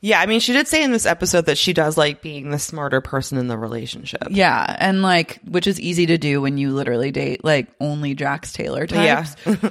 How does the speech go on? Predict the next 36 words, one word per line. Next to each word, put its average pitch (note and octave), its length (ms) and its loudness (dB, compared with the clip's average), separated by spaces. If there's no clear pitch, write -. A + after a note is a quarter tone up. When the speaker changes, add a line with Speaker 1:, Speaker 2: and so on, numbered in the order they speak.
Speaker 1:
<laughs> - 140 -20
Speaker 2:
But, G#3+ 140 2
like, G3+ 200 2
Scheana, B3+ 640 2
but G3 200 2
Stassi's, A#3+ 460 0
like, F3 360 0
super - 680 -2
ignorant, F#3+ 640 2
where F3 140 2
Scheana G3 580 2
is, E3 200 -2
like, D3+ 600 0
I F#3 100 4
guess B3+ 340 0
also F3 520 2
kind G3+ 300 0
of G3+ 120 0
ignorant. G#3+ 600 2
Speaker 1:
Yes. - 540 -6
Speaker 2:
And F#3 220 2
then E3+ 300 2
also, D3+ 440 2
but C#3+ 280 0
then D#3+ 200 4
just, C#3+ 200 -2
like, D3 280 -2
truly D#3 460 4
dumb. G#2 520 -2
Like, E3+ 140 -2
she G#3 120 2
just F#3 200 0
doesn't E3 240 2
seem C#3 320 -4
that, C3 280 0
like, B2 280 -2